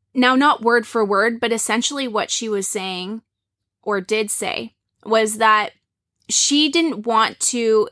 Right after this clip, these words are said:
invite a couple people in particular that she was thinking of that I was giving some examples of who might be interested. She didn't want to invite them because, "Oh, well,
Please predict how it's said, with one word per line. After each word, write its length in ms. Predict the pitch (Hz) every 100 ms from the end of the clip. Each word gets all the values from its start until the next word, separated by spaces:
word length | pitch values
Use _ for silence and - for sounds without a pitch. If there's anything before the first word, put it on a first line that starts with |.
| _
invite 720 | 214 214 190 196 202 - - - _ _
a 120 | 202
couple 380 | 214 - 214 208
people 640 | - 214 208 196 190 185 - -
in 160 | 339
particular 680 | 339 - 240 214 214 208 208
that 180 | 196 -
she 120 | 202
was 120 | 190
thinking 340 | - 220 208 190
of 160 | 180
that 120 | 196 190
I 80 |
was 140 | 185 185
giving 320 | 202 190 190
some 180 | - 180
examples 560 | 175 180 190 208 185
of 140 | 180 -
who 120 | 202
might 240 | 190 180
be 160 | - 180
interested. 640 | 262 - 226 - - 233 - _ _ - - - - _
She 240 | - 269
didn't 260 | 240 311 359
want 200 | 349 311
to 120 | 285
invite 400 | 240 220 202 202
them 260 | 214 208 202
because, 720 | 208 202 214 190 190 196 - -
"Oh, 420 | 262 269 262 254
well, 500 | 226 226 220 220